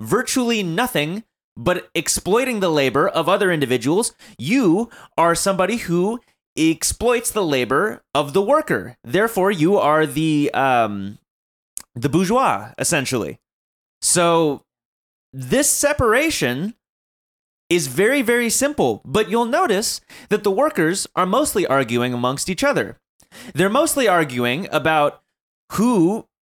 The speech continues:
deserves it more. "Oh, I deserve this more because I agree with what the king," b-, I mean, basically, it's, it's, I, and I've heard this, I've heard this a lot too. It's like the peasant being like, "No, no, no, my lord worked hard to get to where he's at.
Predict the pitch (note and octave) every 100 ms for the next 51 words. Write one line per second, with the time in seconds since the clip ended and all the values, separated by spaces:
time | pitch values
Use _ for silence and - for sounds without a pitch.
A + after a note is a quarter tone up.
0 | _ - C3 G3 E3 B3+ G3 C3+ G3 G3+
1 | C4+ F#3+ F#2+ B2 - _ _ _ - F#3
2 | G3+ C4+ G#3+ F3+ E3+ F#3+ A#3 E3+ D3+ B2
3 | C#3+ E3 - F3+ G3 D3 D#3+ D3 D3 D3
4 | D3+ - C#3+ - B3+ - C3 E3+ D#3+ E3
5 | E3 F#3 E3+ G#3+ G#3+ F#3+ E3 C#3+ B2+ -
6 | - C3+ D#3+ - - - - B3+ D3+ E3
7 | E3 E3 F#3 F#3+ D#3 E3+ - - D3 D#3
8 | F3 D#3+ D#3+ D3+ C3+ - F#3+ E3 B2 F3+
9 | D#3+ F3+ - A#3 F3 B2+ A2+ C#3+ C#3+ C3+
10 | A#2 G#2 - - - A3 A#3 A3 A3 G#3+
11 | F#3+ G#3+ A3+ F#3 E3+ G3 A3+ A3 F#3 G#3
12 | - - G#3+ G#3 D#3+ C3+ F3 - D3 D3
13 | D3+ B2+ B2+ C3+ A3 -